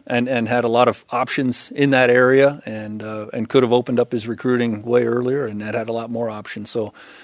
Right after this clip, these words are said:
um, but, but he is a guy, you know, some of these guys I mentioned, they can come in right now and, and help us, and he may do that, but he's also a guy that I know three or four years from now,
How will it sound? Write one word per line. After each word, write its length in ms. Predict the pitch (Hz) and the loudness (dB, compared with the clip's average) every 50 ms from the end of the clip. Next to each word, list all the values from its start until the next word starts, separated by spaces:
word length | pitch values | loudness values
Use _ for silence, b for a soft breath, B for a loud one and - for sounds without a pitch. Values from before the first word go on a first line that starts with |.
| B B B | B B B
um, 220 | 110 110 107 107 101 | -8 -6 -6 -2 0
but, 200 | 117 120 - _ - | 0 0 0 _ 2
but 180 | 127 123 123 | 2 2 2
he 200 | 113 139 165 165 | 2 2 4 6
is 160 | 160 147 123 127 | 6 6 4 2
a 60 | 123 | 2
guy, 300 | 113 123 120 123 123 123 | 2 4 4 4 4 4
you 100 | 127 135 | 4 2
know, 80 | 127 | 2
some 180 | - - 143 143 | 2 2 2 2
of 80 | 147 131 | 2 2
these 160 | 123 113 - | 2 0 0
guys 260 | - 127 120 120 110 | 0 0 2 2 0
I 80 | 117 113 | 0 0
mentioned, 440 | 113 120 120 113 - 131 113 110 B B B B B | 0 0 -2 -2 -2 -2 -2 -2 B B B B B
they 120 | - 123 120 | -2 -2 0
can 160 | - 120 107 | 0 -2 -4
come 220 | - 127 123 123 | -2 0 0 0
in 120 | 123 120 120 | 0 0 2
right 200 | 117 123 127 120 | 4 4 2 2
now 380 | 120 117 120 120 123 123 120 113 | 0 -2 -4 -2 -2 -2 -2 -4
and, 180 | 107 110 107 | -4 -6 -8
and 200 | 123 120 107 107 | -8 -8 -6 -2
help 200 | 117 120 117 - | -2 -2 0 0
us, 160 | 135 123 - | 0 0 0
and 120 | 127 117 135 | 0 0 2
he 80 | 147 | 2
may 120 | 147 147 147 | 4 4 4
do 180 | 135 156 165 131 | 4 2 2 2
that, 260 | 107 101 104 - - | 0 -4 -8 -8 -6
but 220 | 123 113 - - | -4 -4 -4 -4
he's 220 | - 120 110 - - | -6 -6 -6 -6 -2
also 360 | - 131 127 127 - - 117 | 0 2 2 2 2 0 -2
a 60 | 110 | -2
guy 180 | 107 113 110 110 | -2 -2 -4 -4
that 180 | 110 110 - | -4 -6 -6
I 140 | 120 120 123 | -6 -6 -4
know 300 | 117 113 120 120 120 110 | -4 -2 -2 -2 -2 -4
three 240 | - - 135 127 127 | -4 -4 -2 -2 0
or 80 | 123 110 | 0 -2
four 240 | - 131 117 113 | -2 -2 -2 -2
years 260 | 110 113 120 117 - - | 0 -2 -2 -2 -4 -6
from 160 | - 113 110 | -8 -8 -8
now, 260 | 107 107 107 107 | -8 -8 -8 -10